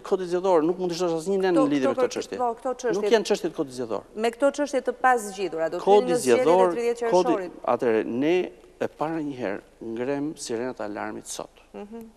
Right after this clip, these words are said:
Speaker 1: Të gjithë shqiptarët do kuptojnë pse qeveria nuk i ka bërë këto deri më sot. Informacionet që po vijnë që shtabet e Partisë Socialiste po përgatiten për të përzgjedhur zgjedhësit në procesin e pajisjes me kartë identiteti,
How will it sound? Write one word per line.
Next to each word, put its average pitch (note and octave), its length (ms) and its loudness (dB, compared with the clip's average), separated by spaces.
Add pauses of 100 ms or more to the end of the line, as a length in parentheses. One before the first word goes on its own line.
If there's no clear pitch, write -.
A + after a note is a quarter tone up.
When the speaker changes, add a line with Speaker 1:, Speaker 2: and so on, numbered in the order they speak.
(760)
Speaker 1:
Të G#2+ 160 -16
gjithë E3 180 -2
shqiptarët D#3+ 300 2
do C#4+ 80 -4
kuptojnë C#3 320 -4
pse F3+ 240 -4
qeveria D3+ 380 -4
nuk D3 160 -6
i - 60 -10
ka B2+ 60 -6
bërë A2 220 -6
këto G#2 140 -8
deri F#2 180 -12
më - 80 -20
sot. - 300 -20 (340)
Informacionet C3 560 -6
që D3+ 80 -16
po C3 80 -4
vijnë B2+ 320 -6
që A2+ 220 -6 (340)
shtabet C3+ 560 -8
e A2 80 -10
Partisë A2+ 240 -12
Socialiste A2+ 300 -10
po G#2 100 -8
përgatiten G#2+ 640 -10 (340)
për A#2 160 -2
të - 80 -20
përzgjedhur B2 480 -6
zgjedhësit A2 480 -10
në A2 140 -8
procesin A2+ 420 -12
e G#2+ 80 -14
pajisjes - 400 -10
me G#2 80 -14
kartë G#2+ 220 -8
identiteti, - 640 -12